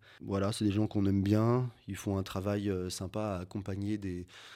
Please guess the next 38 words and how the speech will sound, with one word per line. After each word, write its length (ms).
des 160
artistes 500
plutôt 360
locaux, 540
euh, 260
pour 340
développer 460
leur, 200
euh, 220
la, 240
la 140
scène 240
locale. 460
Et 80
on 120
avait 140
voulu, 460
euh, 440
leur 200
donner 280
cette 300
opportunité 880
d'utiliser 480
notre, 540
notre 300
scène 480
du 160
tome, 320
euh, 160
voilà, 180
sur 160
cette 200
date. 320
Et 200
en 100
plus, 300
effectivement, 500
euh, 400